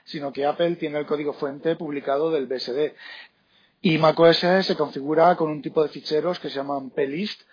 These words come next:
que, bueno, se pueden, en principio, eh, tiene un visor, A P, eh, si tú haces doble clic sobre un plist, creo que se abre y se ve, es una especie como de tabla, de maestro detalle. Maestro detalle no, una especie de tabla de valor, eh, co-, joder, ¿cómo se dice?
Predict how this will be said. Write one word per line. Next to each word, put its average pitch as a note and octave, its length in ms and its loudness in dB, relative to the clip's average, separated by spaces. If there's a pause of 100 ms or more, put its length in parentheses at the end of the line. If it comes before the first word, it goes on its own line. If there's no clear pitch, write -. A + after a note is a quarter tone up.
(480)
que, D#3+ 380 2
bueno, C#3 340 -4
se C3+ 120 -8
pueden, D3+ 400 -2
en C#3+ 100 -8
principio, E3 640 -2
eh, C3 360 -4
tiene E3 180 -4
un D#3+ 60 -8
visor, D#3+ 340 0
A D#3 100 2
P, D#3 220 0
eh, C#3 320 -6
si C#3 140 -16
tú D3 140 -2
haces D3 200 -4
doble D3+ 240 -2
clic D3+ 180 -8
sobre D3 280 -4
un C#3+ 140 -6
plist, D#3+ 400 -4 (240)
creo D#3 180 0
que D3+ 100 -2
se D3+ 180 -2
abre D3+ 320 2
y C#3+ 60 -8
se D3 140 -8
ve, D3+ 120 0
es C#3 80 -6
una C#3+ 220 -4
especie D#3 300 -6
como C#3+ 200 -6
de C3+ 60 -4
tabla, E3+ 340 2
de F3 60 -8
maestro C#3 340 -6
detalle. D#3 480 -2 (320)
Maestro D#3+ 240 -2
detalle F3+ 300 2
no, D#3 100 -6
una C#3+ 120 -8
especie D3+ 280 -6
de C3+ 80 -4
tabla F#3 320 2
de C#3 200 -4
valor, C#3+ 560 -2 (360)
eh, D3 340 -2 (460)
co-, B2 140 -16
joder, C3 380 -10
¿cómo C3+ 160 -12
se C3 120 -12
dice? B2+ 400 -10